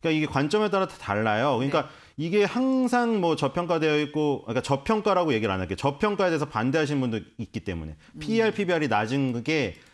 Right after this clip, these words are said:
Speaker 1: 그 저평가라고 얘기할 수는 없어요. 그러니까
Speaker 2: 음.
Speaker 1: 피-, 맨날 인기가 없는 애는 십 년째 인기가 없는 애가 그게 인기가 낮다, 낮다고 평가할 수는 없잖아요. 그게 인기가 없는 요인이 있겠죠. 인기가 없는 요인이 있는 건데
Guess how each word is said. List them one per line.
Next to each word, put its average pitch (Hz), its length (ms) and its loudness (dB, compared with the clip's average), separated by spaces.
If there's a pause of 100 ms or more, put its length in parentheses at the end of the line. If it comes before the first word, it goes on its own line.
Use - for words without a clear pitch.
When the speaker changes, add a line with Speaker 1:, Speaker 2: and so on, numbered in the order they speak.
(200)
Speaker 1:
그 147 140 -2
저평가라고 180 480 0
얘기할 127 240 2
수는 139 160 -4
없어요. 85 460 -8
그러니까 107 160 -6
Speaker 2:
음. 175 40 -16
Speaker 1:
피-, 196 300 -6
맨날 220 500 0
인기가 160 320 0
없는 131 300 2
애는 110 360 -2
십 262 140 0
년째 269 320 2
인기가 151 320 0
없는 135 280 2
애가 120 680 0 (220)
그게 160 300 0
인기가 156 400 0
낮다, 117 260 0 (160)
낮다고 139 320 0
평가할 175 280 -2
수는 135 160 -4
없잖아요. 92 560 -4
그게 170 260 -6
인기가 202 340 0
없는 143 240 2
요인이 139 260 0
있겠죠. 87 540 -6 (420)
인기가 139 320 0
없는 123 220 0
요인이 120 260 0
있는 107 220 -2
건데 117 420 -2